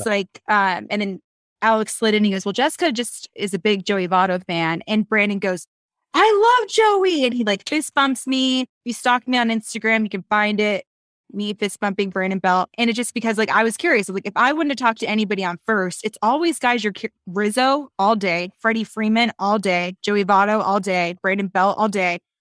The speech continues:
Speaker 2: That's, like, the better version of The View. Put four, those four on T V,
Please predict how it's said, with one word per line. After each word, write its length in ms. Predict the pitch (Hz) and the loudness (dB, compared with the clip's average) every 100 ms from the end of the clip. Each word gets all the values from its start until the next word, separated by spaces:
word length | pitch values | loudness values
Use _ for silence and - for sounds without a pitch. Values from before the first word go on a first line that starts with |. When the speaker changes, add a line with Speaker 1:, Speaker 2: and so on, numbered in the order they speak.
| _ _ _ - _ _ | _ _ _ -20 _ _
Speaker 2:
That's, 340 | 233 269 - | 2 2 0
like, 280 | 294 269 214 _ _ - | 0 0 0 _ _ -6
the 80 | 220 | -4
better 380 | 202 220 233 | 0 0 0
version 340 | 196 208 196 202 | 0 -2 0 -2
of 80 | 175 | -2
The 80 | |
View. 300 | 165 180 156 | -4 -2 -2
Put 220 | - 226 - | -2 -6 0
four, 220 | 226 233 202 - 214 | 2 0 -4 -6 0
those 240 | 214 240 | 2 0
four 300 | - 247 240 | 0 2 2
on 180 | 214 214 | 2 0
T 240 | - 226 | -2 -6
V, 380 | 196 208 233 294 | -6 -6 -6 -6